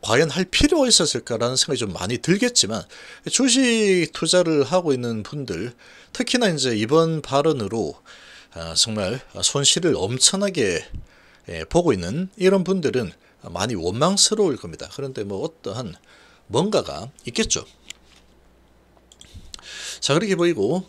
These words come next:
그런 부분이 시장을 아주 좋지 않은 방향으로,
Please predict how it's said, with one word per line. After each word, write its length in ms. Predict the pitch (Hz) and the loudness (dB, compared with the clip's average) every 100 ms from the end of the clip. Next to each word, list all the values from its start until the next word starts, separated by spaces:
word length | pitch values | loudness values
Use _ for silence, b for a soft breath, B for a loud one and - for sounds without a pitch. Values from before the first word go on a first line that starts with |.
| - | 4
그런 260 | 196 247 | 4 4
부분이 920 | 233 226 220 190 156 131 120 160 98 - - - _ b b - | 0 -2 0 2 2 0 0 0 0 2 2 2 _ b b -2
시장을 760 | - 170 175 196 160 120 175 - _ b b _ | 0 2 2 2 2 2 0 -2 _ b b _
아주 680 | 101 156 202 190 151 120 98 | -2 -2 2 2 4 2 0
좋지 260 | - 110 175 | -2 0 0
않은 120 | 165 | 0
방향으로, 500 | 110 113 107 90 | -4 -4 -4 -6